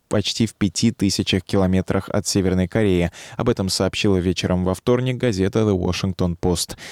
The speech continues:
На самом деле, американские корабли пре-, проследовали из Сингапура по направлению к Австралии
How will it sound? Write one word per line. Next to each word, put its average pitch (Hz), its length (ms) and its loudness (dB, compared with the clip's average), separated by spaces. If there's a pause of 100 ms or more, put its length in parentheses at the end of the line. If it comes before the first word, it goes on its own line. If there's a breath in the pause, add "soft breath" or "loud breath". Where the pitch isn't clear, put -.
(180 loud breath)
На 104 100 2
самом 127 320 2
деле, 90 220 4
американские 101 520 0
корабли 107 380 0
пре-, - 220 -2
проследовали 101 680 0
из - 240 -4
Сингапура 101 680 0
по 117 200 -2
направлению 104 580 0
к - 60 -4
Австралии 90 600 0